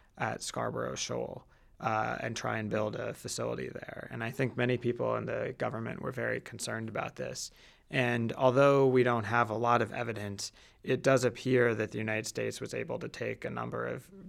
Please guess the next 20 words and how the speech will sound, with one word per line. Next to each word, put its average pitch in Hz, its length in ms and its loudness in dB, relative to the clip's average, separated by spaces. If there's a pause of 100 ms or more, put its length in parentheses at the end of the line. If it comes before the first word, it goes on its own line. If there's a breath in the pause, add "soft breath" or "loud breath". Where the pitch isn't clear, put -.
(280)
fairly 113 380 -2
substantial 117 640 -6
actions 120 560 -6
to - 120 -8
demonstrate 113 760 -4
that 117 100 -8
it 113 120 -6
was 123 180 -8
willing 120 320 -4
to 123 120 -6
accept 123 340 -6
some 123 240 -10
risk - 320 -6 (420 loud breath)
to 117 300 2
prevent 113 500 -2
China 113 400 -4
or 117 80 -4
to - 120 -14
convince 117 420 -4
China - 460 -6